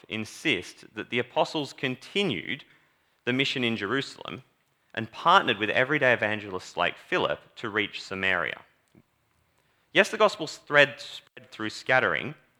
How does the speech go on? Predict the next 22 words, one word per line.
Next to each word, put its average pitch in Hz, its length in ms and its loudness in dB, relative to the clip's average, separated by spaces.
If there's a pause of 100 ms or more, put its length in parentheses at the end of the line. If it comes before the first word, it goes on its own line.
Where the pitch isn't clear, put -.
(440)
as 110 140 -2
a 107 60 -6
result 120 400 2
of 131 120 -16
persecution, - 640 -8 (1800)
but 127 100 0
it 131 80 -4
also 180 260 0
spread - 440 -2
under 131 260 2
persecution. - 720 -8 (1400)
Isn't 156 160 -2
it 151 80 4
amazing 117 520 2
that 92 140 0 (840)
something 156 260 4
that's 131 180 0
intended 123 440 -2
to 110 80 -6
thwart 123 520 -2
God's 113 360 2
plan, 87 640 0